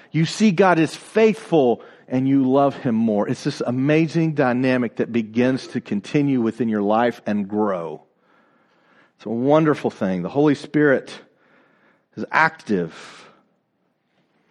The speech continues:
One thing I do find hope in this is if you ever feel like you have nothing else to offer God or anybody else, I,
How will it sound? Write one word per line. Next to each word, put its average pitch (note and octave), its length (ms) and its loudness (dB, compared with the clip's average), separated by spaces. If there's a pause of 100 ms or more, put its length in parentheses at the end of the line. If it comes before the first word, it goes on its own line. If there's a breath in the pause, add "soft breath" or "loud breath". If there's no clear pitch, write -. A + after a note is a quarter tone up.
(1500)
One B2 120 -6
thing C#3 180 2
I B2+ 60 4
do C3+ 240 4
find B2+ 280 2
hope C#3 220 2
in A#2+ 120 4
this A#2 320 2
is - 360 -6 (1900 soft breath)
if - 180 -4
you F#3 140 4
ever D3+ 160 4
feel D3 280 4
like B2+ 180 2
you D#3+ 120 2
have B2+ 160 2
nothing C3+ 440 2
else B2+ 220 0
to - 120 -2
offer A#2 300 0
God A2+ 360 2
or A2 120 2
anybody A2 580 2
else, G#2+ 260 0
I, G#2+ 180 0